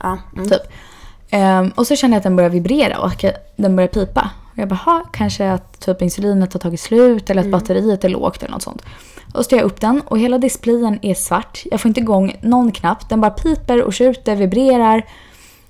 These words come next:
Speaker 2: Och jag bara, "Vad fan är det som händer?" Så jag tar ut batteriet. Den typ fortsätter pipa.
Speaker 1: Mm.
Speaker 2: Utan batteri. Alltså, förstår du hur sjukt? Ehm, så jag får ju panik. Då är också ett sånt här tillfälle
Speaker 1: Mm.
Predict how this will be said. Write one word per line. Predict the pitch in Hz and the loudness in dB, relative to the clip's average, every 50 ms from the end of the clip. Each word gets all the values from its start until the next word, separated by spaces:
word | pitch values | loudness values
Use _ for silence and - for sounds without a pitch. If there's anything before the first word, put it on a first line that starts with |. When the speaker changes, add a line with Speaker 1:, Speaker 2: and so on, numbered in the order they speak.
| _ _ _ - | _ _ _ 2
Speaker 2:
Och | - | 4
jag | 285 285 269 | 4 6 6
bara, | 269 | 4
"Vad | 247 262 262 | 4 2 0
fan | - - - - - 349 349 294 240 233 233 226 233 - - - - 571 | -2 -8 -18 -6 -4 0 2 4 4 4 4 2 0 -2 -8 -18 -8 -2
är | - | 0
det | 214 208 | 0 0
som | - - | 2 2
händer?" | 262 262 220 - - | 2 4 2 2 0
Så | - - | 0 -2
jag | 226 220 | -2 2
tar | - 269 294 | 4 4 4
ut | 285 277 - | 4 2 0
batteriet. | 233 - - 180 165 139 - - 240 - - - | -4 0 0 0 0 0 -2 -4 -6 -8 -10 -4
Den | 226 214 220 | -2 -2 0
typ | - 185 185 - | 0 -2 -4 -4
fortsätter | - 220 - - - 190 185 185 | -8 -8 -8 -6 -6 -6 -6 -4
pipa. | - 190 185 - - 247 277 - - - - - | -4 -6 -4 -2 -4 -4 -4 -8 -16 -20 -20 -18
Speaker 1:
Mm. | 214 190 170 | -16 -8 -4
Speaker 2:
Utan | - - 190 - - 185 | -4 -4 -2 -2 0 0
batteri. | 180 175 - 170 175 214 226 - - | 0 0 0 0 0 0 -4 -10 -10
Alltså, | - 208 - 226 | -12 -8 -6 -6
förstår | 196 190 - - 202 190 | -6 -6 -4 -2 0 0
du | 185 | 2
hur | 180 175 | 0 0
sjukt? | - - 233 233 - - - - - - - - - - - - - - - - - - - - | 0 0 -2 -2 -4 -10 -20 -20 -20 -20 -20 -12 -10 -10 -10 -10 -14 -20 -20 -20 -20 -20 -8 -2
Ehm, | 196 202 196 190 185 185 185 190 190 185 - - _ | 2 2 4 4 4 4 4 4 2 0 -2 -10 _
så | - - 269 | 0 2 2
jag | 262 | 4
får | - 269 | 6 4
ju | 247 | 4
panik. | - 226 214 196 - - - - - - - - - - - | 4 4 0 0 -2 -4 -10 -16 -18 -20 -20 -20 -20 -16 2
Då | 240 277 | 6 6
är | 262 233 214 | 8 8 6
också | 214 - - - 185 | 4 0 0 -2 -2
ett | 180 | -2
sånt | - 170 165 | -2 -6 -2
här | 185 175 170 | -2 -4 -4
tillfälle | 170 - 185 160 - 170 170 | -4 -6 -4 -2 -2 -2 -2
Speaker 1:
Mm. | 170 | -2